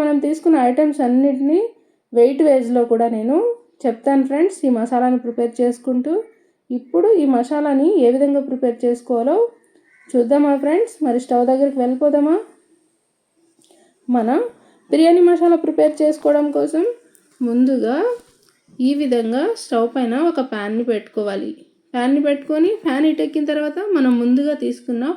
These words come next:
పావు కప్పు ధనియాలని యాడ్ చేసుకోవాలి. పావు కప్పు అంటే పదిహేను గ్రాములు ఫ్రెండ్స్ మనం తీసుకున్న ధనియాలు. నేను క్లియర్గా ఈ వీడియోలో కప్స్ వైజ్‌లో, స్పూన్స్ వైజ్‌లో, అలాగే వెయిట్ని కూడా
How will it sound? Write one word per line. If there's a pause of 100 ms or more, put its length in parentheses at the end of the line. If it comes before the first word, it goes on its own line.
(120)
పావు
కప్పు (360)
ధనియాలని
యాడ్
చేసుకోవాలి. (540)
పావు
కప్పు (140)
అంటే (540)
పదిహేను (120)
గ్రాములు
ఫ్రెండ్స్ (120)
మనం (140)
తీసుకున్న (640)
ధనియాలు. (520)
నేను (100)
క్లియర్గా (140)
ఈ (120)
వీడియోలో (520)
కప్స్
వైజ్‌లో, (160)
స్పూన్స్
వైజ్‌లో, (340)
అలాగే (180)
వెయిట్ని
కూడా